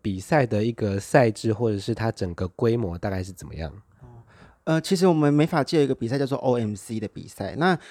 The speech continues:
Speaker 2: 呃，大家有看到我的造型的话，其实很多那种就是飘起来的 S 啊，立体的那一种，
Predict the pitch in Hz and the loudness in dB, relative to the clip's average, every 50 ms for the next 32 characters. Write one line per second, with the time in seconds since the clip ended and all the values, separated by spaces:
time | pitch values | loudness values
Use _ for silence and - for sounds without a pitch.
0 | - _ _ _ _ _ _ _ _ - 143 151 185 202 196 202 185 - - 175 | -20 _ _ _ _ _ _ _ _ -4 0 2 4 4 6 6 4 4 4 2
1 | 175 170 147 117 107 110 - - 156 135 123 - 113 104 98 107 110 123 127 120 | 2 2 2 0 -2 -4 0 2 2 2 2 0 -4 -6 -6 -6 -6 -4 -4 -4
2 | 117 - 123 113 120 120 117 117 113 - 139 139 139 139 139 143 139 - - 147 | -4 -4 -8 -8 -6 -6 -4 -4 -4 -2 0 0 2 2 0 0 -2 -6 -4 -2
3 | 160 160 127 107 - 135 135 143 - - 151 135 139 143 - - 117 107 101 113 | 0 0 0 -2 -4 -6 -8 -8 -6 -2 0 0 0 -2 -2 -4 -4 -4 -4 -6
4 | - - 95 104 110 - - - - 107 104 101 104 113 127 147 139 123 - - | -6 -6 -6 -6 -6 -8 -12 -14 -10 -6 -4 -2 -2 -2 -2 -2 -2 -2 -6 -8
5 | - 107 107 110 117 120 120 120 107 - 113 82 | -6 -4 -2 0 0 2 2 0 0 -2 -6 -6